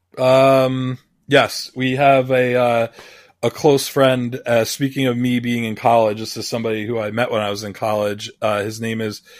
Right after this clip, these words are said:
Uncle Nops, um, not to be confused with Uncle Leo.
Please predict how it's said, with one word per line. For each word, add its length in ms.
Uncle 260
Nops, 580
um, 400
not 200
to 100
be 60
confused 420
with 80
Uncle 340
Leo. 440